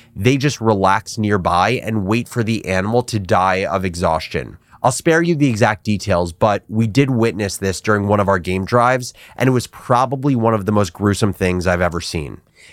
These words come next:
Seeing lions five feet away work in the way that I've always been told they work was a far more powerful reminder of the importance of working effectively and efficiently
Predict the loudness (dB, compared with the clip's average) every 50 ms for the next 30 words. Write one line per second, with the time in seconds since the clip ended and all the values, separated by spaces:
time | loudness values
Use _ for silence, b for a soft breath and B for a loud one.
0 | B B -8 -6 0 2 2 4 4 4 2 4 4 4 4 4 2 2 0 -2
1 | -4 -8 -2 0 0 2 2 -2 -2 -4 0 0 2 2 2 2 2 2 0 -2
2 | -4 -4 0 2 2 2 2 0 0 0 0 0 0 0 0 0 0 -2 0 0
3 | 0 0 0 -2 -4 -6 -6 -6 -4 -4 -4 -8 -10 -6 0 2 2 2 2 2
4 | 0 0 0 -2 -2 -4 -4 -4 -8 -12 B B B B B B 0 2 2 2
5 | 0 -2 -4 0 2 2 2 2 2 2 0 0 -2 -4 -4 -2 0 0 0 -2
6 | -2 -2 -2 0 0 0 2 2 2 2 0 0 0 0 0 0 0 -2 -2 -2
7 | -2 -4 -4 -4 -6 -6 -2 -2 -2 -2 -2 -6 -8 -4 -4 -4 -4 -4 -4 -2
8 | -2 -2 -2 -2 -6 -6 -6 -2 -2 -2 -2 -2 -2 -6 -4 -2 -2 -4 -2 -4
9 | -4 -6 -6 -6 -4 -2 -2 -2 0 -2 -2 0 0 0 0 -2 -4